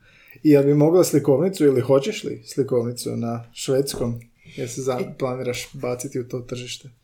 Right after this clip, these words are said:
Speaker 2: To pitanje sam čula puno puta, odnosno ljudi me uglavnom pitaju, „Aha, pišeš li na švedskom?” E, kad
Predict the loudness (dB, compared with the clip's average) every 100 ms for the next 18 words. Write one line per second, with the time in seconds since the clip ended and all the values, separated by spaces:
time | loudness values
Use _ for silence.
0 | _ -20 -20 _ -6 -4 -2 -2 -2 -6
1 | -6 -10 -10 -10 -8 -8 -8 -6 -6 -6
2 | -6 -4 -4 -2 -4 -6 -16 _ _ -10
3 | -6 -4 -4 -6 -6 -6 -8 -6 -6 -8
4 | -16 -20 -12 -10 -8 -6 -6 -8 -10 -14
5 | -12 -12 -12 -14 -14 -16 -20 _ _ _
6 | _ _ -20 -16 -16 -20 _ _ _ _
7 | _ -12 -12